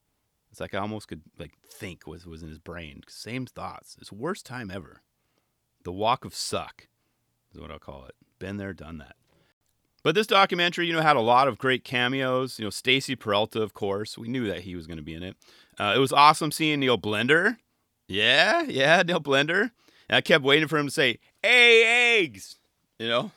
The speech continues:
Neil Blender rules. And his impression of Frank Hawk.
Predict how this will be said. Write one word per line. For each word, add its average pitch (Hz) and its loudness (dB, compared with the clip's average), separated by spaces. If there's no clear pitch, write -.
Neil 127 -10
Blender 92 -8
rules. 78 -12
And 131 0
his 160 2
impression 151 2
of 120 -2
Frank 147 2
Hawk. 147 6